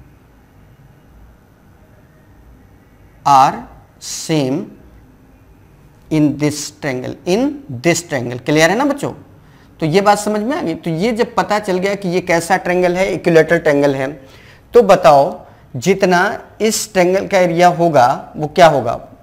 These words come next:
इस ट्रायंगल का एरिया क्या होगा? तो area of this triangle, area of this triangle, इक्विलैटरल ट्रायंगल का एरिया क्या होता है? Area of this triangle क्या हो जाएगा बच्चों?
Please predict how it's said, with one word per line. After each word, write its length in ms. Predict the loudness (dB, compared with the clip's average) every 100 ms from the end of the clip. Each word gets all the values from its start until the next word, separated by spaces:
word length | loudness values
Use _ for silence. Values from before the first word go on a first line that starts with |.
| -20 -20 -12
इस 120 | -6
ट्रायंगल 240 | -2 0 0
का 120 | 0
एरिया 180 | 0 0
क्या 160 | -2
होगा? 240 | -2 -2 -4 -6 -18 -20 -20 -12 -4
तो 340 | -2 -2 -2 0
area 280 | 2 4
of 140 | 4 2
this 280 | 0 -2 0
triangle, 380 | -2 -2 -2 -6 -4
area 420 | -4 0 2 2 4
of 260 | 4 4 0 -12 -20 -20 -20 -20 -20 -20 -20 _ -20 -16 -14
this 440 | -2 0 0 -4
triangle, 440 | -2 0 0 -2 -8 -16 -20 -20 -20 -20 -20 -8
इक्विलैटरल 420 | -4 0 0 0
ट्रायंगल 260 | -2 0 0
का 100 | 0
एरिया 180 | 0 0
क्या 160 | 2 0
होता 240 | 2 2
है? 300 | 2 -2 -14 -20 -20 -20 -20 -20 -20 -20 -20 _ -18 -6
Area 420 | -2 0 4 4
of 20 | 2
this 260 | -2 -2 -2
triangle 640 | -2 0 2 2 0 -2 -8 -16 -20 -2
क्या 120 | 4
हो 120 | 4 4
जाएगा 260 | 0 0
बच्चों? 400 | -2 0 0 0